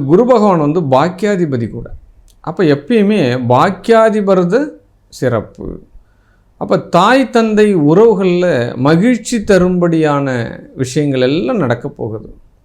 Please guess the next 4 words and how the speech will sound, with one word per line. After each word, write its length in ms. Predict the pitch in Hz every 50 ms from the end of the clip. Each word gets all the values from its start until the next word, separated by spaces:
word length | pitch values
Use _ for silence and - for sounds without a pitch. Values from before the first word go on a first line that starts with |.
| _ _ _ _ _ _ _ - - - - - - _ _ _ - - 127
ஆன்மீக 520 | 147 180 220 240 240 240 233 208 226 220 -
ஸ்தலத்துக்கு 720 | - - 190 170 165 165 156 151 - - 156 143 185 175
சென்று 320 | 180 160 147 147 135 143
வர 160 | 139 127 120